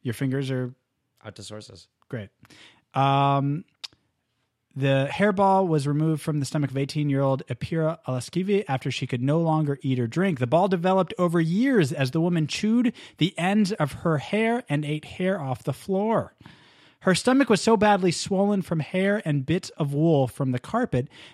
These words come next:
Speaker 1: that it literally just oozed out as soon as the wall of the stomach was cut, senior professor of surgery at Bishop Hospital said. Uh,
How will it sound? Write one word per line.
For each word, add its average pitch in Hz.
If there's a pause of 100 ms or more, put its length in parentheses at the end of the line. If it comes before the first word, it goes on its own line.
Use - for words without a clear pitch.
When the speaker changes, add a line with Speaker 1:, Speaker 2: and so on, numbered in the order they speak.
Speaker 1:
that 135
it 139
literally 196
just 151
oozed 233
out 185
as 131
soon 190
as 165
the 170
wall 127
of 127
the 127
stomach 107
was 117
cut, - (200)
senior 117
professor 110
of 107
surgery 107
at 101
Bishop 110
Hospital 113
said. 131 (840)
Uh, 120